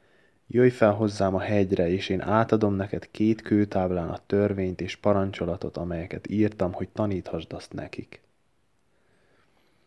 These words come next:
És Mózes felment Elohim hegyére, és Jahua dicsősége töltötte be a Sínai hegyét, és felhő takarta be hat napon át. És szólította Mózest a hetedik napon a felhő sűrűjéből,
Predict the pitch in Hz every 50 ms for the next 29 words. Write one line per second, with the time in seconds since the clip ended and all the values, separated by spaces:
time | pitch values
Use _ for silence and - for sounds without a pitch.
0 | _ _ _ _ - - 101 - 113 117 120 120 110 107 98 - - - 117 113
1 | 110 110 98 101 - - 101 101 98 95 95 95 92 98 101 101 95 95 98 95
2 | 92 92 92 92 - - 98 110 110 113 117 104 95 95 101 104 101 - - 95
3 | 95 - - 95 92 98 98 - - 98 98 95 - - - - - 87 - 82
4 | 82 - - - - 104 107 101 98 92 95 98 101 98 95 92 92 92 90 -
5 | - - - - - - _ - - - - - - 110 110 110 110 107 107 104
6 | 101 - 101 98 - 95 95 95 - - 85 80 85 87 - - 98 95 - -
7 | 90 85 - - 78 78 71 62 - - - - - _ _ _ _ _ _ _
8 | _ _ _ _ _ _ _ _ _ _ _ _ _ _ _ _ _ _ _ _
9 | - - 104 - - - 123 123 117 113 110 - 98 - - - 95 98 104 107
10 | 104 98 101 95 - - 95 98 110 117 - 117 101 95 90 - - 98 92 -
11 | 82 85 90 - - - 101 101 101 104 101 101 92 - - - 104 104 101 101
12 | 95 92 92 92 90 87 87 85 90 90 -